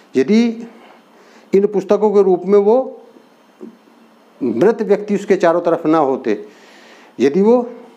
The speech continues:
स्कॉलर उसके चारों तरफ ना होते। देखिए स्टूडेंट्स, यहाँ वो खुद को भी स्कॉलर मान रहा है और अपने साथ साथ जो उसके चारों तरफ बुक्स हैं जिनके, अ, जिनको उन लिखा है राइटर्स ने, उन writers को भी वो scholar मानता है। तो कहता कि यदि ये मेरे चारों तरफ नहीं होते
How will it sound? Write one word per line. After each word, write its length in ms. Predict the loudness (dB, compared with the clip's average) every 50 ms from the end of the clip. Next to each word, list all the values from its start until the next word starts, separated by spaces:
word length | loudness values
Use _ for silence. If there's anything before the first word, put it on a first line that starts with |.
| -20 _ _ _ _ _ _ _ _ -4
स्कॉलर 400 | -4 -4 0 0 0 2 4 2
उसके 260 | 0 0 -2 -2 -2 0
चारों 220 | 2 0 0 0
तरफ 220 | -2 -2 -4 -2
ना 100 | 0 -2
होते। 160 | 0 0 0 0
देखिए 240 | 0 2 0 0
स्टूडेंट्स, 380 | -2 0 2 2 2 2 2 0
यहाँ 120 | 0 2
वो 80 | 2 0
खुद 200 | 0 0 -2 0
को 140 | 2 0 0
भी 100 | 0 -2
स्कॉलर 360 | -4 0 0 2 2 2 2
मान 260 | 0 -2 -2 0 0
रहा 100 | 0 0
है 120 | 0 -2 -8 -20 -20 -20 -20 -20 _ _ -20 -20 -20 -20 -20 -20 -20 -8 -2 -2
और 220 | 0 0 -2 0 0
अपने 360 | 0 0 2 0 2 2 0
साथ 220 | 2 0 0 -2
साथ 220 | 0 0 0 0 0
जो 160 | 0 -2 -2
उसके 200 | -2 0 -2 0
चारों 240 | 2 2 0 0 0
तरफ 220 | 0 0 -2 -2
बुक्स 300 | -2 -2 -2 -2 -2 0
हैं 160 | 2 2 2 2
जिनके, 520 | 0 -2 -2 0 0 2 4 4 4 4
अ, 200 | 2 2 2 0
जिनको 360 | 2 2 0 0 2 2 0
उन 520 | 0 0 0 2 4 4 4 4 2 2 2
लिखा 300 | 2 0 2 2 0 0
है 220 | 2 0 0 0
राइटर्स 440 | 0 0 -2 0 0 0 -2 0 0
ने, 320 | 2 4 4 2 2 0 -8 -14 -20 -20 -20 -8 -2
उन 120 | 0 2 2
writers 460 | 4 2 2 0 2 0 0 -2 2
को 120 | -2 -2
भी 120 | 0 0 2
वो 140 | 2 2 0
scholar 360 | 0 -2 -2 2 2 2 2
मानता 360 | 2 -2 -2 -4 -4 -6 -8
है। 120 | -8 -8 -16 -20 -20 -20 -20 _ _
तो 100 | -2 0
कहता 300 | 2 2 0 2 0 -2
कि 180 | -2 0 -2 -2
यदि 140 | 0 2 2
ये 100 | 2 4
मेरे 240 | 4 4 2 4
चारों 220 | 2 2 0 0 0
तरफ 240 | -2 -4 -4 0 2
नहीं 180 | 2 4 4
होते 360 | 4 2 2 2 2 2 2